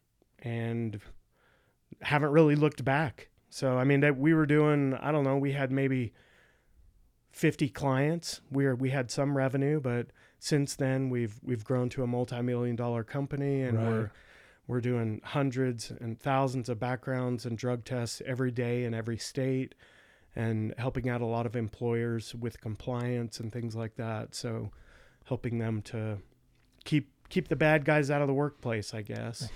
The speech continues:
Speaker 2: <laughs> Yeah.
Speaker 1: So.
Speaker 2: Wow. So talk about that for a minute, 'cause that's no easy task, what, what you've done. I mean, you just,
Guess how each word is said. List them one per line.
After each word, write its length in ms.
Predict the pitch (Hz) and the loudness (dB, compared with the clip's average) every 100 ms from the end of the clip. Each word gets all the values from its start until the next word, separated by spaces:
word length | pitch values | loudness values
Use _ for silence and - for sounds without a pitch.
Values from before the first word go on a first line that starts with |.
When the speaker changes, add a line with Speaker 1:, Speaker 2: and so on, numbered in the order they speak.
| - | 0
Speaker 2:
<laughs> 160 | - | 4
Yeah. 260 | 170 - 180 - 151 _ - - | 4 4 0 -2 -6 _ -20 -4
Speaker 1:
So. 220 | - - 110 | -2 -2 -2
Speaker 2:
Wow. 360 | 113 131 147 117 | 0 4 4 2
So 340 | - 147 139 - - - - | 4 4 4 -2 -14 -12 2
talk 240 | 151 214 | 6 6
about 180 | 214 156 | 8 8
that 140 | 147 135 | 8 4
for 100 | 135 | 6
a 40 | |
minute, 180 | 135 127 | 6 4
'cause 120 | 117 | 6
that's 220 | 165 190 | 4 6
no 200 | 165 147 | 6 8
easy 260 | 139 143 127 | 8 8 6
task, 480 | 113 131 123 117 - | 4 4 4 0 -2
what, 240 | 127 151 | -4 -2
what 240 | 147 123 135 | 0 2 2
you've 200 | 123 117 | 0 2
done. 200 | 120 127 | 2 4
I 40 | |
mean, 180 | 127 127 | 6 6
you 80 | 139 | 8
just, 240 | 143 - | 8 6